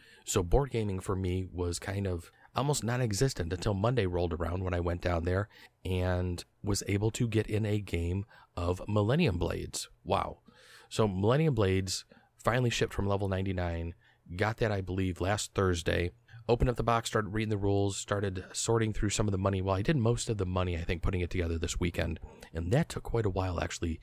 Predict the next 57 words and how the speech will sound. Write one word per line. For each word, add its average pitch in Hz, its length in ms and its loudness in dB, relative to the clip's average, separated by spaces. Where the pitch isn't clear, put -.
sorting 101 400 4
through 98 240 2
all 90 160 4
of 90 80 2
that 92 200 2
money 92 360 2
and 87 160 -2
then 85 60 0
getting 92 280 2
all 90 140 2
that 92 160 0
put - 140 4
together 92 300 0
into 87 120 -4
stacks - 380 -2
of 82 180 0
ten, 107 380 2
which 92 220 -2
was 92 100 -4
quite 104 220 0
an 95 80 -2
interesting 95 420 -2
thing. 92 160 0
I 92 80 4
do 135 200 2
say 107 260 2
I, 90 260 -2
I'm 107 120 2
normally 135 300 4
not 110 160 2
a - 40 -6
huge 113 280 0
fan 98 540 2
of 87 480 2
paper 110 320 2
money, 95 420 0
but 95 160 -2
I 95 100 0
will 107 300 2
say 113 300 0
the 90 120 0
way 95 220 2
they 117 160 0
have 107 300 0
you 95 120 0
wrap 90 280 0
this 101 180 -2
money 98 220 0
and 87 120 -2
use 90 220 0
the - 140 -2
stacks 98 420 0
is 87 140 -4
kind 92 180 0
of 90 80 0
like 85 200 -2
individual 90 720 0